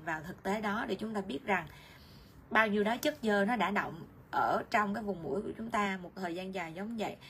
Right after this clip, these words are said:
Vậy thì khi mà chúng ta vừa lấy cái mụn đầu đen ra thì chúng ta sẽ dùng cái nước đá lạnh á, để chúng ta chườm lại ha, để nó sẽ thu nhỏ cái lỗ chân lông theo cái cơ chế của, ờ, vật lý.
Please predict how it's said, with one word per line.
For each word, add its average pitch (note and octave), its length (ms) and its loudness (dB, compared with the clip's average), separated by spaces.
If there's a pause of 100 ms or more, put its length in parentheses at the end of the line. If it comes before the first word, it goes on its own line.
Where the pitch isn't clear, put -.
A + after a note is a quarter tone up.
(300)
Vậy G3+ 100 2
thì G3+ 140 0
khi B3 300 -2
mà G#3 120 -2
chúng A#3+ 200 -6
ta A#3+ 120 0
vừa F3+ 420 -2
lấy G#3+ 480 -2
cái C#4 420 -2 (400)
mụn F3 160 -2
đầu E3+ 120 -2
đen G3+ 240 0
ra G3+ 240 0 (600)
thì F#3 380 2
chúng B3 180 -2
ta B3 120 2
sẽ F#3+ 520 -2 (240)
dùng F3 260 2
cái A#3 120 -4
nước C#4 240 -4
đá G#3+ 240 2
lạnh F3+ 300 -4
á, A#3 140 -2 (360)
để F#3 80 -2
chúng A3+ 160 0
ta A#3+ 200 0
chườm F3 360 2
lại - 240 -2
ha, G3+ 280 0 (320)
để F#3 220 2
nó B3+ 260 2
sẽ A3 300 -2
thu A3 340 -2
nhỏ G3+ 420 -2
cái C4+ 140 -4
lỗ F#3+ 160 -2
chân G#3 240 -4
lông G3+ 320 0
theo G3+ 340 0
cái A#3 260 -8
cơ G3+ 280 -2
chế A3 440 -2
của, E3 320 -2 (160)
ờ, F#3+ 320 -4 (200)
vật - 180 -4
lý. A#3 300 -2